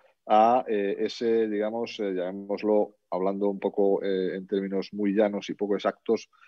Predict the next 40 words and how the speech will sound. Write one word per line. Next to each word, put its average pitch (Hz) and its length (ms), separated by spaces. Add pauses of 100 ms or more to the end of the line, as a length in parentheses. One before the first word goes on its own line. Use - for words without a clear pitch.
(280)
ese 107 240
cambio 117 320
de 104 100
modelo 98 380
productivo 92 580
hacia 90 200
un 95 100
modelo 107 440
más, 101 400
más 95 240
consistente 98 640
con, 95 380
eh, 90 180
este - 160
tipo 92 180
de 87 80
preocupaciones, 87 760
eh, 80 280
medioambientales. 85 600
Pero 101 100
tiene 147 160
que 139 80
ser 139 160
un 131 80
papel 131 380 (560)
relativamente 113 640
secundario 123 640
y 120 80
muy 151 160
centrado 143 640
en 107 160
ese, 127 500
eh, 101 360
reconocimiento 120 1080
explícito - 640
y 117 40
lo 101 100
más 113 160
fidedigno 107 400
posible 110 520